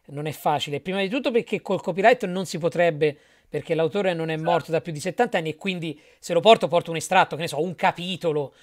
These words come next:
Speaker 1: o un racconto breve se ne esistono e basta. Però sì, mi piacerebbe cimentarmici, perché no, visto che porto Star Wars... Eh,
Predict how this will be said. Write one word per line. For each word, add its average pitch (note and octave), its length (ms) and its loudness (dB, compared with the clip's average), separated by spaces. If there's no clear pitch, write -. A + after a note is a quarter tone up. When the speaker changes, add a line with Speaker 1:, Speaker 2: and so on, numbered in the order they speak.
Speaker 1:
o F3 80 -2
un E3+ 100 -2
racconto E3 480 0
breve E3 400 2
se D3+ 200 -6
ne D3 180 -6
esistono C#3 600 -10
e - 100 -16
basta. C3+ 400 -8
Però D#4 220 0
sì, G#3+ 220 -4
mi D#3 100 -6
piacerebbe E3+ 460 0
cimentarmici, C3+ 840 -8
perché D#3 320 -2
no, D#3 120 -4
visto D3+ 200 -4
che D#3+ 120 0
porto E3+ 320 -2
Star F#3+ 400 6
Wars... D#3+ 320 -2
Eh, C#3 500 -4